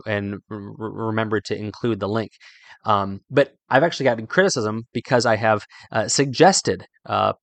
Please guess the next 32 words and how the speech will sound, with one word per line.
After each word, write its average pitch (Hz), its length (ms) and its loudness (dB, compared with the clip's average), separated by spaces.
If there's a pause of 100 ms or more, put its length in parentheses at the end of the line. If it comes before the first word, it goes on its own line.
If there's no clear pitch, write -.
particular 113 340 -4
products. - 460 -4 (320)
I 104 80 -6
thought, 120 180 4
uh, 104 380 -2
of 113 120 -4
one 131 260 4
article, 117 640 2
uh, 104 180 -2
as, 107 200 -2
as 107 220 -2
I 107 100 0
was, 104 320 -4
um, 98 280 -6 (100)
thinking 113 260 -4
back 101 260 -2
through 113 460 -2
the, 101 340 -4
the 101 240 -8
annals 110 380 -4
of, 98 180 -8
of 101 120 -18
Casting 110 340 -4
Across, 117 400 2 (440)
where 120 220 4
I 113 120 2
simply 151 440 0
used 117 340 0 (100)
Loon, 143 640 2 (460)
uh, 98 260 2
floatant 143 480 4
products 101 540 6